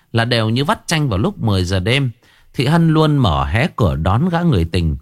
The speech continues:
để cùng nhau hú hí. Gã đó sẽ rời đi lúc trời còn chưa tỏ mặt người. Dưới đề mục đầu tiên có ghi rõ, gã người tình của Thị Hân là Hùng Lốp,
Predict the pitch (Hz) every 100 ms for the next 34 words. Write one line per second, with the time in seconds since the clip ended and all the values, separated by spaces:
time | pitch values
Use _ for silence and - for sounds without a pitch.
0 | - - 101 87 78 101 80 87 110 107
1 | 98 110 139 127 127 175 233 _ - -
2 | - - 151 156 165 - 190 135 104 135
3 | 147 208 - 113 98 98 92 87 156 131
4 | - 82 69 85 - 87 87 85 80 _
5 | _ _ _ _ _ _ _ 95 117 117
6 | 196 143 90 87 87 90 82 78 123 117
7 | 113 131 123 107 117 107 170 - - -
8 | - - 117 135 208 135 104 110 95 85
9 | 92 104 151 143 123 - 92 87 95 82
10 | 92 196